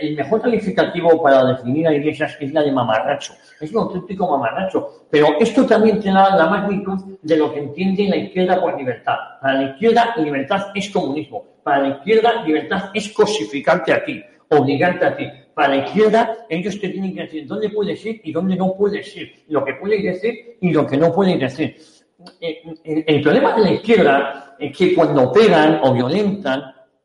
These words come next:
esto pasaba en los años treinta, cuando mataban a una monja o la violaban,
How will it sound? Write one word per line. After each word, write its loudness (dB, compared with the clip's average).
esto -6
pasaba -2
en -6
los -12
años -12
treinta, -4
cuando -10
mataban -2
a -4
una -2
monja -2
o 2
la -4
violaban, -2